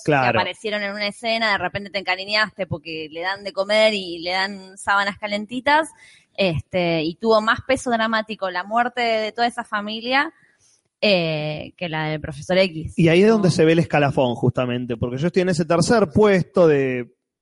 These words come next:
Speaker 2: a mí me gustó, me pareció excelente película, pero no llega al, al nivel de ustedes dos. Y después está Natalia, que los días pasaron.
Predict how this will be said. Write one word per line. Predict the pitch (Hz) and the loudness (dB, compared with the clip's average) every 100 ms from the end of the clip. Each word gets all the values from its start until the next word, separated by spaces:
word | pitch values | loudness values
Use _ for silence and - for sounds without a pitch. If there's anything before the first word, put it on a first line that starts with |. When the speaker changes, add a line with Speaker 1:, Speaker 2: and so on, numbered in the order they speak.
| _ _ _ - | _ _ _ -16
Speaker 2:
a | 135 | -8
mí | 151 | -2
me | 156 | 2
gustó, | 160 202 240 226 | 4 6 6 6
me | 180 | 4
pareció | 143 139 170 | 0 0 -2
excelente | - 151 160 180 170 | -2 -2 0 2 2
película, | 170 214 233 220 208 233 247 | 2 2 4 4 4 2 -2
pero | 147 | -4
no | 147 | -4
llega | - 156 | -4 -4
al, | 151 147 131 | -2 -4 -6
al | 135 | -6
nivel | 143 156 | -2 0
de | 147 | 0
ustedes | - 165 175 | 0 2 4
dos. | 202 202 226 - _ _ | 6 4 2 -4 _ _
Y | 151 | -2
después | 156 175 | 0 2
está | |
Natalia, | 233 175 123 117 - _ _ _ _ _ _ _ _ _ _ _ _ _ | 2 0 -4 -8 -12 _ _ _ _ _ _ _ _ _ _ _ _ _
que | 160 135 123 | -12 -12 -4
los | 143 143 | 0 4
días | 190 185 | 4 4
pasaron. | 214 240 226 240 285 | 2 4 4 4 0